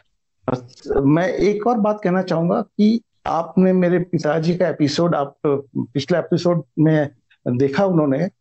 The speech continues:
मैं ये बत-, अ, एक बात रह गई थी कि वो सात साल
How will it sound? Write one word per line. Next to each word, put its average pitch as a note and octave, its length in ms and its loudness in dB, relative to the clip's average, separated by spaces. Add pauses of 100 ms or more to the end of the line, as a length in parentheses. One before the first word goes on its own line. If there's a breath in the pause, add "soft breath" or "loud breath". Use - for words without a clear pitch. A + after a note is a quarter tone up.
(260)
मैं D#3 100 0
ये E3 200 2
बत-, E3+ 240 -2
अ, C#3+ 580 0
एक D#3+ 160 -2
बात D3+ 260 -2
रह E3 180 2
गई E3+ 200 2
थी F3 260 -2 (420)
कि G#3+ 100 4
वो F#3 340 2
सात B3 760 -4
साल D#3+ 560 -2